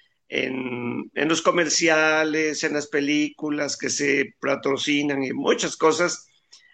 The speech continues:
Ahora empiezo a ver a los Nephilims y a, no, no me acuerdo cómo se llaman, ¿no? Este, pero ¿de dónde sacas tanto, man?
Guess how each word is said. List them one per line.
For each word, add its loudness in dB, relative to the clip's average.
Ahora 4
empiezo 2
a 4
ver 4
a 6
los -2
Nephilims 0
y -4
a, -4
no, 2
no 0
me 2
acuerdo 2
cómo 2
se 0
llaman, -4
¿no? -12
Este, 2
pero -2
¿de 2
dónde -4
sacas 0
tanto, -6
man? -12